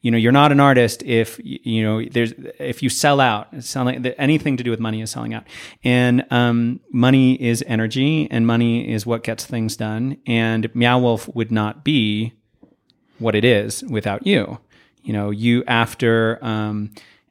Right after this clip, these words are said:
after George R R Martin, uh, bought the bowling alley, getting him to get the renovation number from three hundred up to one point eight million, and then you going and fundraising another,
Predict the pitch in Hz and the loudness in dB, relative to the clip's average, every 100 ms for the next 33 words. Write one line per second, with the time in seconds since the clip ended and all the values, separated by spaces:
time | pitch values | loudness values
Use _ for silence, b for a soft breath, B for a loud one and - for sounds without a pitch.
0 | - 117 120 113 120 117 113 113 113 117 | -10 -8 -6 0 2 4 4 4 2 0
1 | 110 110 110 _ 113 107 104 110 110 - | -2 -2 -6 _ -4 -2 -2 -2 -2 -2
2 | 120 147 143 139 131 123 120 120 120 b | 0 4 4 4 4 4 2 2 -2 b
3 | b b - 117 113 104 117 113 110 110 | b b 0 0 2 0 0 2 2 0
4 | - 110 113 104 113 110 110 110 107 113 | -2 -4 -2 -2 -2 -2 0 0 0 -2
5 | 107 107 104 104 101 - 104 104 - 113 | -2 -2 -2 -2 -4 -8 -10 -10 -6 -6
6 | 101 107 107 104 107 - - 113 107 107 | -4 -6 -6 -8 -8 -14 -12 -8 -6 -6
7 | 110 107 107 104 104 107 110 B B B | -8 -6 -6 -6 -6 -8 -10 B B B
8 | 113 113 113 147 160 123 120 117 113 - | 0 2 4 6 6 6 2 2 0 -2
9 | 110 110 104 107 104 107 104 | -2 0 -2 -4 -4 -4 -4